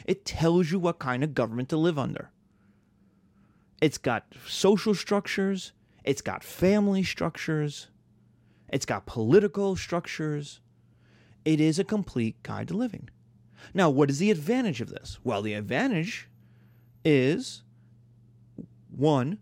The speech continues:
it's got everything you need to know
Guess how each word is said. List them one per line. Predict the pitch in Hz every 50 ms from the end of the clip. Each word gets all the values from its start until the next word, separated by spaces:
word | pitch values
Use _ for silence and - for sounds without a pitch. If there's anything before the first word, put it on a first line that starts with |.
| _ _ _ _ - -
it's | 156 151 131 -
got | - - 151 165 180 165
everything | 165 220 247 214 247 254 - - 233 233 233 233
you | 220 220
need | 220 226 220 208
to | 175 180
know | 170 233 262 240 208 202 240 254